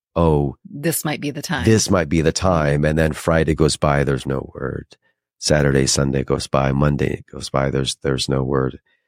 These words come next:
Speaker 1: And so by Wednesday, you know, all we're doing is looking at the n-, news feeds and, and our phones. Um, I ha-, I had my last visit with him on Wednesday. It was a four-hour visit.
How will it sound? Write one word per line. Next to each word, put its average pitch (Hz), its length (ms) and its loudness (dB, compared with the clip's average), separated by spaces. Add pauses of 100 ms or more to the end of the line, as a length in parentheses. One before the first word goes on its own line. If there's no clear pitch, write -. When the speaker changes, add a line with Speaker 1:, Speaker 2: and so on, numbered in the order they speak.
(320)
Speaker 1:
And 67 160 -2
so 76 180 2
by 76 160 4
Wednesday, 80 880 2 (1400)
you 76 100 -4
know, 69 340 -2
all 85 200 4
we're 85 100 4
doing 85 320 4
is 78 180 2
looking 78 280 2
at 76 100 0
the 76 80 0
n-, 71 160 0
news 78 360 -2
feeds 76 420 0
and, 71 300 0
and 76 180 0
our 76 120 0
phones. 73 760 0 (560)
Um, 73 120 -8
I - 80 -2
ha-, 82 220 0
I 82 80 0
had 80 160 0
my 78 140 2
last 78 300 0
visit 73 260 -2
with 76 160 0
him 73 180 0
on 71 160 0
Wednesday. 73 420 0
It 73 40 0
was 67 120 -6
a 67 60 -8
four-hour 73 500 0
visit. 71 380 -2